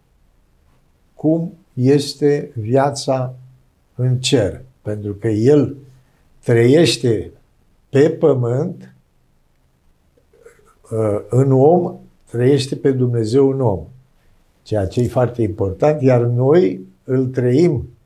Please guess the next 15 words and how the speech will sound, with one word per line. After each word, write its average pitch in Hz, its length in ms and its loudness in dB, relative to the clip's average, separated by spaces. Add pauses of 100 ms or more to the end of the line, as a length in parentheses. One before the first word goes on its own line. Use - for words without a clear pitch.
(1500)
la 104 140 0
rândul 123 400 2
nostru 143 580 -2 (540)
pe 165 340 2 (260)
omul 165 440 2
ceresc. 139 840 0 (760)
Pentru 101 260 -6
că 98 80 -4
El 120 200 4
e 131 80 6
omul 131 380 2
ceresc. 113 540 0 (580)
Uh, 127 580 4 (600)
întrebarea, 156 720 0
uh, 139 180 -2